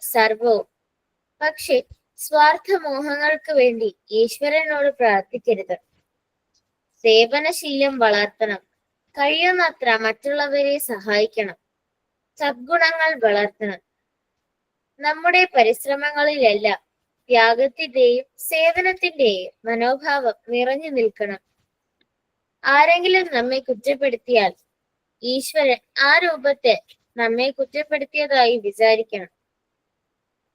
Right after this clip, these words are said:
പിന്നെ അത് നമ്മെ അസ്വസ്ഥരാക്കില്ല. എപ്പോഴും മനസ്വസ്ഥത ഉണ്ടായിരിക്കും. ആരോടെങ്കിലും സംസാരിക്കുമ്പോൾ ഈശ്വരനോട് സംസാരിക്കുകയാണെന്ന് വിചാരിക്കണം. മറ്റുള്ളവരിൽ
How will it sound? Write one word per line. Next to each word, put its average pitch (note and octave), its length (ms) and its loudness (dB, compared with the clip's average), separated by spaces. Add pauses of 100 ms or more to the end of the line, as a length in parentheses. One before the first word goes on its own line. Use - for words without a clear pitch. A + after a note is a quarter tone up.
(460)
പിന്നെ F4+ 380 2
അത് D#4 220 -2
നമ്മെ C4 340 -2 (180)
അസ്വസ്ഥരാക്കില്ല. A3+ 1200 -2 (840)
എപ്പോഴും C4 560 2 (120)
മനസ്വസ്ഥത B3+ 840 -2
ഉണ്ടായിരിക്കും. G#3 800 -2 (1160)
ആരോടെങ്കിലും F4 840 0
സംസാരിക്കുമ്പോൾ A#3+ 1080 -2 (440)
ഈശ്വരനോട് D4 760 0
സംസാരിക്കുകയാണെന്ന് C4+ 1300 -4
വിചാരിക്കണം. G#3+ 720 -2 (1200)
മറ്റുള്ളവരിൽ C#4 720 0